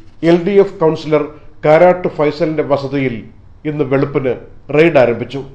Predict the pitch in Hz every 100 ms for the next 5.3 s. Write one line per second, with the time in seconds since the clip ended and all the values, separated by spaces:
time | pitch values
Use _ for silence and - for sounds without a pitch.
0 | - - - - - - - - - 156
1 | 156 160 165 196 - - - - 160 160
2 | 196 165 170 160 151 143 147 135 120 -
3 | - - - - - - - - - -
4 | - - - - - 170 170 160 147 143
5 | 143 131